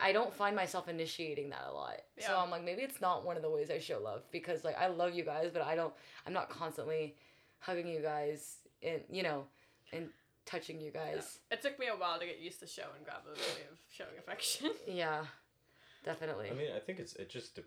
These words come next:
Speaker 3: it depends. Like, it, uh, again, we, we, like, we mentioned how, like, all of these, uh, for everyone, every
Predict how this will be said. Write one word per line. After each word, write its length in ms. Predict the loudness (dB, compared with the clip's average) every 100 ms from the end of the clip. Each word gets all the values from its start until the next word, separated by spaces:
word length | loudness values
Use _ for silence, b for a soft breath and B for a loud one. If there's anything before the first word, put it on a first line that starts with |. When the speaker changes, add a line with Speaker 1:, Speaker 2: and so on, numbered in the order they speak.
| -12
Speaker 3:
it 140 | -12
depends. 460 | -10 -8 -6 -6 -8
Like, 120 | -8
it, 80 | -8 -6
uh, 60 | -6 -4
again, 180 | -4 -6
we, 240 | -10 -10 -10
we, 60 | -12 _
like, 120 | -10 -6
we 80 | -2
mentioned 380 | -2 -2 -4
how, 280 | -2 -2 -2 -4 -10 _ _ -20 -18 -8
like, 180 | -6
all 160 | -4 -2
of 100 | -4
these, 420 | -6 -8 -8 -12 -14 _ _ -18 -16 -10 -10
uh, 40 | -4
for 120 | 2
everyone, 360 | 4 6 4 4
every 300 | 2 2 0